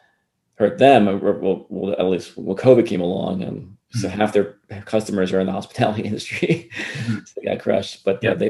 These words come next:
Speaker 1: made their way back from, nicely from there. So it's a pretty interesting story.
Speaker 2: Yeah.
Speaker 1: Um, I'm glad you're at least following it.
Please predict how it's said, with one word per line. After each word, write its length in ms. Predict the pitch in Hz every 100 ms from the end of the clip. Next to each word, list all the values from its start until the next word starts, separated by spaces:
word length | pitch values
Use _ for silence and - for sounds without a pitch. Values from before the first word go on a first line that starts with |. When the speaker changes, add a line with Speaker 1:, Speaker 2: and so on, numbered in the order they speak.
| -
Speaker 1:
made 180 | 107 101
their 100 | 101
way 100 | 98
back 260 | 98 98
from, 240 | - 98 101
nicely 280 | 101 - -
from 180 | -
there. 160 | - -
So 240 | - -
it's 100 | -
a 40 | -
pretty 160 | 135 117
interesting 340 | 107 101 85
story. 420 | - - 107 107 - _ _ _ -
Speaker 2:
Yeah. 160 | 92 - -
Speaker 1:
Um, 400 | 110 107 101 104 _ -
I'm 380 | 101 107 - -
glad 280 | 135 131
you're 80 | 127
at 20 |
least 180 | 120 117
following 440 | 120 113 104 98 -
it. 280 | - -